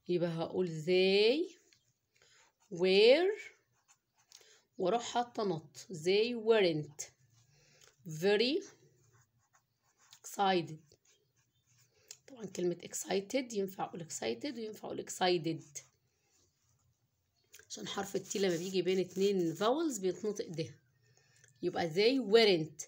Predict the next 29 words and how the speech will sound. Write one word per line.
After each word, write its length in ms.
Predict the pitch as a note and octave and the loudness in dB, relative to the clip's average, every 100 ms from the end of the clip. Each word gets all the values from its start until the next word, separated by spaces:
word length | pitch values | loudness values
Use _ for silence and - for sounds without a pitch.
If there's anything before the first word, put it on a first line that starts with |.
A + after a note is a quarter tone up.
| _ _ _ _ _ - | _ _ _ _ _ -12
طيب 280 | F3 E3 E3 | -6 -4 -2
تعال 200 | E3 F#3+ | 0 0
نشوف 220 | F#3+ F#3+ | -2 -6
جملة 240 | F3+ G#3+ G#3 | -2 0 -2
كمان. 360 | G#3+ G3+ G3+ - _ _ - - | 0 0 0 -4 _ _ 4 6
<coughs> 580 | - E4+ C4 - A#3+ F#3+ | 4 0 0 -4 0 0
بيقول 240 | F3 - A#3 | 0 0 2
لي 180 | G#3+ - | 2 4
I 220 | B3+ C4+ | 4 6
saw 520 | - - B3 C#4 F#4 - - - - | 2 8 10 10 6 -4 -20 -18 -2
my 380 | A3 B3 C4+ F#4 - | 6 8 8 6 4
friend 380 | A3 A#3 C4 C4 - A3+ | 8 8 8 0 -6 0
at 320 | A3+ B3 - F3 - | 4 4 0 -10 0
the 120 | G3+ G3+ A#3+ | 0 2 4
party. 500 | A#3 A3 - - D#3+ - _ _ _ - - - _ | 4 4 -2 -8 -8 -18 _ _ _ -20 -20 -20 _
I 420 | A3 A3 A#3 C#4+ E4 - - | 4 6 6 4 2 2 4
saw 300 | A3+ A3+ C#4 A#3 | 6 6 4 0
my 260 | G#3 A3+ | 0 0
friend 440 | A3 G#3+ A3 B3 - | -2 0 0 0 -4
at 220 | A3+ G#3+ F#3 | -2 -2 -2
the 100 | F3+ | 0
party. 480 | F#3+ G#3+ - D4+ F#4+ - - - - - | 2 2 2 4 4 2 -18 -20 -20 -16
أهو 160 | C3 C#3 | -10 -4
saw. 460 | - A#3+ B3 C#3+ - _ _ _ _ - _ _ - | 6 8 8 6 -4 _ _ _ _ -20 _ _ -6
آه، 420 | F3 E3 D#3+ - | -4 -4 -6 -12
أحط 280 | - - - | -18 -2 4
له 180 | D4 C#4 E4+ | 4 4 2
not؟ 280 | F#4 - - - _ _ _ _ _ | 0 -8 -20 -20 _ _ _ _ _
لا، 240 | F#3+ F3 | -2 -2